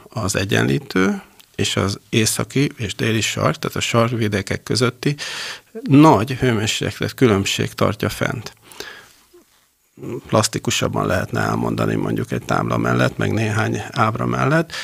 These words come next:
de a lényeg az, hogy mivel a sarkvidékek jóval gyorsabban melegszenek, mint a, a, a föld, az egyenlítő környéke, ezért ez a különbség, ez eltűnőben van.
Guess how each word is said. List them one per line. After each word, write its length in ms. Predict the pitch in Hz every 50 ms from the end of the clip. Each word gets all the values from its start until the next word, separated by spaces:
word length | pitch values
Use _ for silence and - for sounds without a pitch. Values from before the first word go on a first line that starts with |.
| - -
de 100 | - 110
a 40 | 113
lényeg 400 | 135 180 196 147 113 107 104 110
az, 220 | 117 117 - -
hogy 140 | - 117 107
mivel 300 | 110 107 110 107 107 104
a 60 | 107
sarkvidékek 840 | - - - 151 180 180 - - - - 92 98 - - 117 113 - -
jóval 300 | 120 120 123 117 - -
gyorsabban 520 | - 50 - - - - 53 - 52 50
melegszenek, 680 | 52 52 50 - - - - - - - - - - -
mint 240 | 120 120 127 -
a, 240 | 113 110 110 110 - - -
a, 140 | - 151 110
a 540 | 98 98 98 101 98 107 - 151 143 101 - - -
föld, 300 | - - 110 92 85 92 -
az 160 | - 110 110
egyenlítő 480 | 113 104 107 110 104 104 - - - -
környéke, 560 | - - - 113 135 143 147 147 - 170 160 - - - - - -
ezért 300 | - 113 113 120 113 -
ez 140 | 156 156 -
a 100 | 107 98
különbség, 560 | - 127 110 120 120 120 - - 120 110 110
ez 140 | 113 110 -
eltűnőben 680 | - 127 113 110 - 110 101 98 107 107 110 110 104
van. 240 | - - - 113